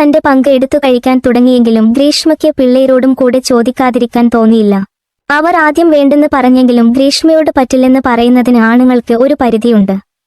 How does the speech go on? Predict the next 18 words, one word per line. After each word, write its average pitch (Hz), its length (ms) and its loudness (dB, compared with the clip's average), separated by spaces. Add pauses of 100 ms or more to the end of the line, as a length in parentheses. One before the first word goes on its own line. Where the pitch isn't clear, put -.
(100)
"കൂടിക്കൊള്ളാം, 320 680 0 (100)
ചേച്ചി 320 380 -2
കഴിച്ചോളൂ" 262 580 0
എന്നായി 262 360 0
അവർ. 208 260 -2 (460)
ഗ്രീഷ്മയുടെ 349 640 0
പാത്രത്തിൽ 285 520 -2
നിന്ന് 285 280 2
തന്നെ 269 180 0
കഴിക്കാൻ 247 460 0
തുടങ്ങിയ 240 380 0
അവർ 233 340 -2
അവളുടെ 269 380 0
വിരലുകളിൽ 254 520 0
സ്പർശിക്കുവാനുള്ള 254 1000 -2
ഒരു 254 200 0
അവസരവും 240 580 -2
പാഴാക്കിയില്ല. 220 760 -2